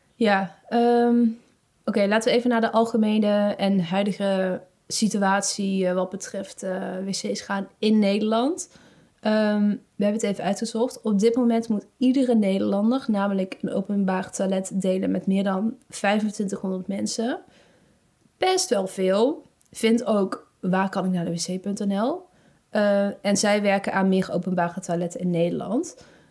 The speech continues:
Ehm, wat onszelf denk ik opvalt, is dat de verantwoordelijkheid voor toiletten vaak naar de horeca wordt geschoven. Eh, terwijl, hoezo dan?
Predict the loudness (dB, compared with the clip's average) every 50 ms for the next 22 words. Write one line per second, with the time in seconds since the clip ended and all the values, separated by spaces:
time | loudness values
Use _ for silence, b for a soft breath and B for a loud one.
0 | b _ -2 0 2 2 2 2 2 2 2 2 0 0 -2 -6 -10 _ -20 -20
1 | -20 -20 _ _ _ -20 -20 -20 _ _ _ _ _ _ -2 2 2 4 4 2
2 | 2 2 2 2 2 2 4 4 4 4 2 2 2 2 2 2 0 0 -2 -4
3 | -2 0 2 2 2 2 0 -2 -2 -2 -2 -4 -4 -2 -2 -2 -2 0 0 0
4 | 0 0 -2 -2 -2 -2 -2 -2 -2 -2 -2 -2 -4 -4 -8 -16 _ _ -12 -6
5 | -4 -2 0 0 0 0 0 -2 -4 -2 -2 -4 -4 -4 -4 -4 -2 -2 -2 -2
6 | -2 -2 -2 -2 -2 -2 -2 -4 -6 -8 -10 -6 -2 0 0 0 0 0 -2 -4
7 | -4 -6 b b b b b b b b b b b _ _ -4 -2 -2 -2 -4
8 | -4 -4 -2 -2 0 0 0 0 0 -2 -2 -6 -10 _ _ _ _ _ _ _
9 | _ 0 2 4 4 4 4 4 4 4 4 4 4 2 2 2 2 2 2 0